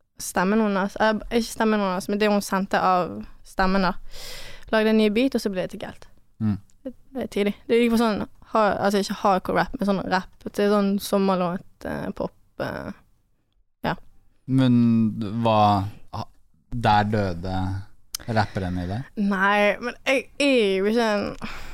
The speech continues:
Speaker 1: jeg vet ikke, kanskje det kommer, kanskje det utvikler seg senere, men akkur-, akkurat nå kommer jeg ikke til å, eh, «Fuck kjæring,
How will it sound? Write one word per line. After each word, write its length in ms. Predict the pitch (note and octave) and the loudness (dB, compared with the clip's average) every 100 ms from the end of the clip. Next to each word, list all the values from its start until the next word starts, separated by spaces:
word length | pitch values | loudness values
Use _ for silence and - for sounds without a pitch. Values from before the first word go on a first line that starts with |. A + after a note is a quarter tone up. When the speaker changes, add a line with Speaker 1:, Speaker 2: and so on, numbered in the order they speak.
| - - | -12 -2
Speaker 1:
jeg 100 | C4 | 2
vet 160 | C#4+ - | 2 0
ikke, 160 | F#3+ F#3 | -4 0
kanskje 260 | C4 E4 | 2 2
det 80 | D#4+ | 2
kommer, 500 | D4+ C4+ A#3+ G#3+ A3 | 2 4 4 2 2
kanskje 240 | B3+ C4 | 2 4
det 80 | A#3+ | 2
utvikler 560 | B3+ B3 A#3 F#3+ F#3 F3+ | 4 2 2 -2 -2 -2
seg 240 | F3+ F#3 | -2 -4
senere, 400 | - E3+ F3 - | -4 -4 -4 -4
men 160 | - G3+ | -2 0
akkur-, 320 | A3 G#3+ - - | 0 0 -4 -2
akkurat 340 | A3+ A3+ A3 | 0 2 4
nå 160 | G#3+ G3 | 4 4
kommer 260 | G3 G3 G#3 | 2 2 2
jeg 140 | G3+ | -2
ikke 80 | - | 0
til 100 | F3+ | 0
å, 80 | F3+ | 2
eh, 320 | - - F#3+ - - _ _ _ _ _ _ _ _ _ _ _ - | 0 -2 -4 -8 -20 _ _ _ _ _ _ _ _ _ _ _ -12
«Fuck 320 | G#3 A#3+ - | -6 -6 -6
kjæring, 540 | - D4 C#4+ C#4 C#4 | -4 0 2 2 2